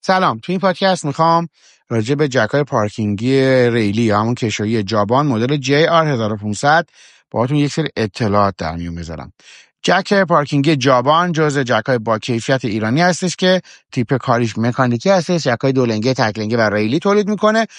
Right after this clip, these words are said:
توی این مدل جی آر هزار و پونصد رو داریم. جی آر هزار و پونصد اسمش هم روشه، بعد جابجایی یک درب با وزن هزار و پونصد کیلو طراحی شده. مکانیزم کارکردش در حقیقت همون مکانیک، مکا-، مکانیکی هستش و هیدرولیک نیستش.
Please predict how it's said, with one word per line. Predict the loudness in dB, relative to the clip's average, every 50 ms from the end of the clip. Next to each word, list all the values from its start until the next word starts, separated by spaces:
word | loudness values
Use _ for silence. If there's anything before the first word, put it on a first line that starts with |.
| -20 -20 _ _
توی | -6 -2 -2 -2
این | -2 -2 -2 -2 0
مدل | 0 2 2 2 2
جی | 2 2 2 2 4 4
آر | 2 2
هزار | 2 0 0 0 0
و | -2
پونصد | -2 -4 -2 -2 -2 0 2 0 0 2
رو | 0 -2
داریم. | 0 0 0 0 0
جی | 0 -2 0 2
آر | 2 2 0
هزار | 0 -2 -2 -4
و |
پونصد | -4 -6 -6 -6 -4 0 0 0 0 -2 -6 _ -20 _ _ -8
اسمش | -6 -6 -4 -4 -4 -2 0
هم | 0 2 2
روشه، | 0 0 -2 -4 -4
بعد | -2 0 0 2 0 0
جابجایی | 0 0 -2 0 0 -2 -2 -2 -2 -2 -2 -2 -4 -6 -8 _ _ _ _ _ _ _ -20 _ _ _ -4
یک | 0 0 0 0 -2 _
درب | 0 2 4 4 2 2 0
با | -2 -2 2 2
وزن | 2 2 2 0 -2 -2
هزار | -2 -2 0 0 -2 -2
و | -2
پونصد | -4 -6 -4 -4 -4 -4 -2 0 0 0 0 -2
کیلو | -6 -8 -8 -6
طراحی | -4 -4 -4 -4 -6 -8 -10
شده. | -12 -12 -14 -14 -14 -14 -16 _ -20 -20 -20 _ _ -2
مکانیزم | 0 0 0 2 2 2 2 0 0 -2 0
کارکردش | 2 2 2 2 2 0 0 2 2 2 0 -4 -4 -6 -10 -14 -8 -4
در | -2 0 2 2 2 0
حقیقت | 0 2 2 2 2 2
همون | 2 0 0 0 -2 -2
مکانیک، | -2 -2 -2 -4 -4 -4 -2 -2
مکا-، | -2 -2 0 -2 -4 -4 -2 -2
مکانیکی | -2 -4 -2 -2 -2 -2 0 0 2 2
هستش | 2 2 0 -2 -4 -2 0
و | 0
هیدرولیک | 0 0 0 0 -2 0 0 0 0 -2 -2
نیستش. | -2 -2 -2 -2 -2 0 0 0 0 -2